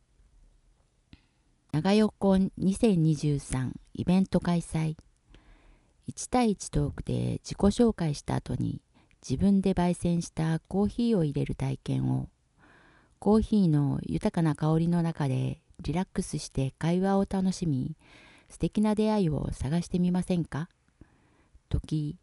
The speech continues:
一月二十七日土曜。ところ、長与町水道局とみんなの学び場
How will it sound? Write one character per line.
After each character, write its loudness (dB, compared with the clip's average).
一 -4
月 -2
二 2
十 2
七 -4
日 0
土 2
曜。 0
と -4
こ 2
ろ、 0
長 0
与 2
町 2
水 2
道 4
局 -2
と -8
み 2
ん 6
な 4
の 2
学 0
び -2
場 -4